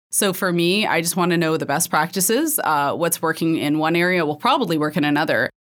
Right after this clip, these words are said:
Uh, so why should we work harder, uh, or spend more money when someone's doing something really effective or maybe some cool guerrilla marketing or some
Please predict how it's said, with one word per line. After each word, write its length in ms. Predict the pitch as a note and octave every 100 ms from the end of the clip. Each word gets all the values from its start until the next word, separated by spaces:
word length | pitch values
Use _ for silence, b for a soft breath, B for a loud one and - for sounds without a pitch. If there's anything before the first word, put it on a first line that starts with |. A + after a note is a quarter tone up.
| -
Uh, 220 | E3 D#3+
so 160 | D#3+ F3+
why 260 | D#3+ E3+
should 180 | F3+ F3+
we 100 | F3
work 180 | D#3 C#3+
harder, 640 | - E3 D#3 D3+ B2+ B2+ -
uh, 300 | D3+ C#3 F#2+
or 140 | -
spend 300 | - E3 F3
more 240 | E3+ E3
money 400 | E3 D#3 D3 C3+
when 220 | A2+ E3 E3
someone's 380 | G#3+ E3+ E3
doing 220 | - D#3 D#3+
something 440 | E3 E3 D#3 D3
really 260 | D#3+ E3 D#3+
effective 540 | D#3 C#3 - D#3 D3
or 120 | D3+
maybe 280 | D#3 D#3 D#3
some 180 | E3 D3+
cool 240 | - E3
guerrilla 380 | D#3+ D3+ C#3+ C#3+
marketing 520 | C#3 C3+ B2+ A2+ G#2+
or 120 | C#3+
some 340 | C#3+ D#3 D3+